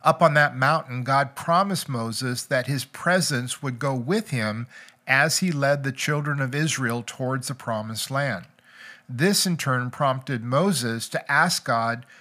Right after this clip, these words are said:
to show him his glory. God told Moses that he would never survive seeing God's full glory, so instead, God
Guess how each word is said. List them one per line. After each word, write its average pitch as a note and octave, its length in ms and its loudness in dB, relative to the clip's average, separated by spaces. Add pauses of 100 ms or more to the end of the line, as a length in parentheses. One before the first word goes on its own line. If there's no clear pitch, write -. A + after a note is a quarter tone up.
(240)
to D#3+ 120 -2
show D3+ 360 2
him C#3+ 260 0
his B2+ 180 0
glory. A2+ 520 -4 (880)
God C3 400 4
told F3 360 0
Moses A#2 560 -2
that A#2+ 160 -4
he C3 120 -4
would A#2+ 220 -8
never D3+ 260 2
survive C3+ 680 0
seeing C3+ 340 -2
God's A#2+ 320 2
full C3+ 320 -4
glory, B2+ 440 -2
so C3+ 200 -4
instead, A#2+ 640 0
God B2+ 380 0